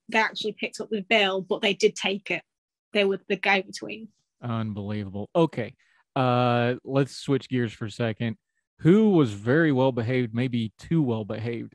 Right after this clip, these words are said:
Speaker 2: as some of our more modern presidents go? Who really toed the line and behaved themselves?
Speaker 1: I think when we sort of look back now recently, Obama, you know, there's no whiff of adultery or anything. He met his wife in his thirties, so obviously, you know, he,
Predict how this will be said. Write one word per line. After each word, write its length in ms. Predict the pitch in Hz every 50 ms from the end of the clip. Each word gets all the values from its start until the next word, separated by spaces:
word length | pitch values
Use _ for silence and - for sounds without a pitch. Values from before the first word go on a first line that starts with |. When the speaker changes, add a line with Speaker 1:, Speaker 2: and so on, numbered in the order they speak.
| _ -
Speaker 2:
as 180 | 143 127 110 -
some 180 | - 127 117
of 120 | 113 101 113
our 100 | 110 107
more 220 | 107 107 107 104
modern 320 | 104 104 107 110 107 110
presidents 500 | 101 - 120 113 107 101 104 101 101 -
go? 280 | - - 113 110 110 107
Who 260 | 107 143 170 160 147 - - _ _ _ -
really 520 | 123 120 139 143 139 135 127 117 127 - _
toed 260 | - 135 131 123 120 104
the 60 | 117
line 260 | 113 110 113 113 110
and 80 | 107 104
behaved 340 | 107 104 107 113 113 101
themselves? 580 | - 117 131 139 - - - - - - - - _ _ _ _ _ _ _ _ _ _ _ _ _ _ _ -
Speaker 1:
I 120 | 320 320
think 240 | 320 - 359 339 294
when 100 | 294 294
we 180 | 285 277 269 269
sort 200 | 233 - 262 240
of 60 | 247
look 240 | 247 240 240 208 -
back 180 | - 247 - -
now 200 | - 240 247 240
recently, 420 | 226 220 233 226 226 - 233 233 -
Obama, 880 | 247 240 220 220 233 226 226 226 220 226 220 214 208 208 208 214 220 - _ _ _ _ _ _ _
you 120 | - 214
know, 140 | 202 202 202
there's 160 | 208 208 202
no 400 | 220 220 214 220 233 226 220 214 214 - - - -
whiff 320 | 240 208 220 220 220 -
of 160 | - 202 196 196
adultery 880 | 202 208 202 226 220 208 208 208 208 - - 214 202 208 202 196 190 -
or 380 | 196 202 202 202 196 196 190 - _ _ _ _ _ _ _ _ _
anything. 440 | - 226 226 226 220 - 233 220 214
He 80 | 220 214
met 160 | 233 226 196
his 100 | 226 220
wife 220 | 233 220 214 214 -
in 80 | 214
his 160 | 208 202 - - -
thirties, 520 | 226 214 214 214 208 - - 202 202 -
so 180 | - 202 196 196
obviously, 260 | 202 196 - - 196
you 140 | 208 202 190
know, 240 | 202 196 196 196 196 180
he, 280 | 208 196 196 196 -